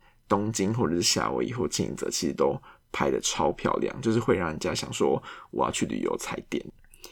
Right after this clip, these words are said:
那除此之外呢，其实我觉得它很有趣的地方就是，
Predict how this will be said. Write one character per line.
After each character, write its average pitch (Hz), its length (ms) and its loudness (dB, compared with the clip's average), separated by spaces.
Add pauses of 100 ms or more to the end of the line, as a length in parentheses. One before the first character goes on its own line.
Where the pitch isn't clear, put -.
(200)
那 135 340 0
除 123 240 4
此 104 240 -2
之 - 240 0
外 107 400 6
呢， 67 340 -4
其 - 140 -6
实 113 140 6
我 82 120 8
觉 85 140 2
得 76 260 2 (520)
它 147 120 0
很 156 120 4
有 98 120 2
趣 - 180 0
的 80 60 2
地 87 180 -2
方 85 200 0
就 80 80 -4
是， 60 380 0